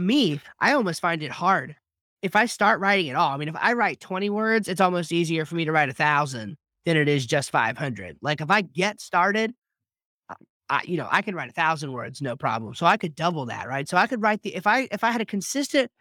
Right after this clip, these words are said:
writing habit of whatever it was, of actually writing words to the tune of five hundred a day or a thousand a day, whatever, you know, I could, I could write two to four full-length business books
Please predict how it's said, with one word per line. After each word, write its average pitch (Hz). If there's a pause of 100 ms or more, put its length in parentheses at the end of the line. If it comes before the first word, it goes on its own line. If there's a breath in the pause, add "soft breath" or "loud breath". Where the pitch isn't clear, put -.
(240 soft breath)
writing 185
habit 131 (420)
of 165
whatever 214
it 117
was, 113 (340)
of 170
actually 185
writing 202
words 139 (220)
to 190
the 170
tune 165
of 143 (260)
five 170
hundred 165
a 139
day 135 (360 loud breath)
or 156
a 147
thousand 170
a 143
day, 143
whatever, 139
you 160
know, 160
I 170
could, 208
I 196
could 214
write 190 (480)
two 233
to 220
four 202
full-length 196
business 175
books 139